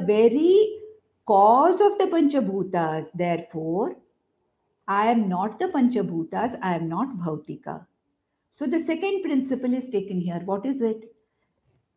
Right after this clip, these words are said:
The ob-, the attributes or the properties that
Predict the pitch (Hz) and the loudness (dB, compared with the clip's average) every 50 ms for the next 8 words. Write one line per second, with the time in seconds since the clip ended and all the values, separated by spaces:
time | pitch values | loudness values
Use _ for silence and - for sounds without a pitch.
0 | _ _ _ - 180 202 - - - 185 180 170 160 - - - - - 170 185 | _ _ _ -6 -4 -4 -2 0 2 2 2 2 0 -6 -14 -14 -8 -6 -2 -2
1 | 185 180 185 - 190 202 202 - 330 381 403 285 262 254 226 175 156 151 151 - | 0 -2 -2 -2 -2 -4 -2 2 4 4 6 6 4 2 2 2 0 -2 -6 -8
2 | - _ _ _ _ _ _ _ _ _ _ _ - 180 185 196 208 208 185 185 | -14 _ _ _ _ _ _ _ _ _ _ _ -4 -2 0 0 0 0 -2 -4
3 | 180 - - 165 165 160 - 226 226 247 247 311 302 320 339 381 381 - - - | -6 -6 -6 -8 -8 -6 -4 -4 -4 -4 -2 -2 0 2 2 2 0 -2 -8 -18
4 | - - - 220 180 180 180 185 | -20 -20 -14 -8 -6 -6 -6 -6